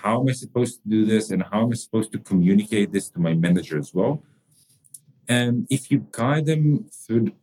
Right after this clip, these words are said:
process of actually what does it mean in a simple language and in language that you see in previous tickets, it creates a lot of, uh,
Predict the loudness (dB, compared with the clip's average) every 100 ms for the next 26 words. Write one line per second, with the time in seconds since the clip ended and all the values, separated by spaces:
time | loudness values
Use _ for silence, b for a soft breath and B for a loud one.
0 | -4 -2 -2 -12 -6 -4 -2 0 0 0
1 | -8 -2 -2 -2 -6 _ 2 4 2 -4
2 | -10 _ _ _ -4 -4 -4 -2 0 0
3 | 0 2 2 0 -2 -10 -20 _ _ _
4 | _ -2 0 2 2 2 4 4 2 0
5 | -14 _ -8 -8 -6 -4 2 2 2 -4
6 | -4 -4 -4 -8 -10 -4 -4 -4 -12 -18
7 | _ _ _ _ -2 -2 -4 -6 -2 0
8 | 0 0 0 0 -6 -2 0